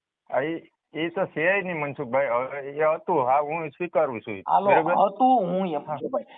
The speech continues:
Speaker 1: હમ.
Speaker 2: જે, જ્યાંથી એ સૂરજ ઉગે ને, ન્યાથી હવાર
Speaker 1: હા.
Speaker 2: પડે.
Speaker 1: હા, હા, તો ન્યાથી હવાર, હાલો, તમે કહો એમ હું હવાર કરી દઉં, બોલો.
Speaker 2: હા, કેમ કે જ્યાંથી સમજણ આવી,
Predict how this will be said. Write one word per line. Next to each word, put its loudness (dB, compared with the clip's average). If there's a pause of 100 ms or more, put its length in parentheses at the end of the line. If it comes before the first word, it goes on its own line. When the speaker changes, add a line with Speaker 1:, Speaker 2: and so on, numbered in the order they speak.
Speaker 1:
હમ. -14
Speaker 2:
જે, 0 (140)
જ્યાંથી 0
એ 0
સૂરજ -2
ઉગે 0
ને, -4 (220)
ન્યાથી 0
હવાર 6
Speaker 1:
હા. 2
Speaker 2:
પડે. 2 (480)
Speaker 1:
હા, 2 (260)
હા, 2
તો -4
ન્યાથી -2
હવાર, 4
હાલો, 2
તમે -8
કહો -2
એમ -4
હું -4
હવાર 2
કરી -6
દઉં, -6
બોલો. -2 (300)
Speaker 2:
હા, -2 (120)
કેમ -4
કે 2
જ્યાંથી -2 (100)
સમજણ 2
આવી, 2